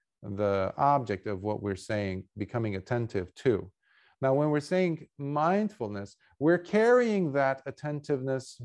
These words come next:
through time, further into time. Temporally, it's being carried over.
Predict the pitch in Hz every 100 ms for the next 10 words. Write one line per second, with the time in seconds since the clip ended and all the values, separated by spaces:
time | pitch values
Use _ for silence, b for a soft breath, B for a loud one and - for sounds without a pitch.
0 | 110 123 120 117 113 - - 101 92 95
1 | - _ _ _ _ - 127 120 107 113
2 | 113 101 - 92 90 - _ _ _ _
3 | _ _ _ _ - 131 - 170 165 135
4 | 117 110 - 113 107 - 117 104 101 98
5 | 98 90 -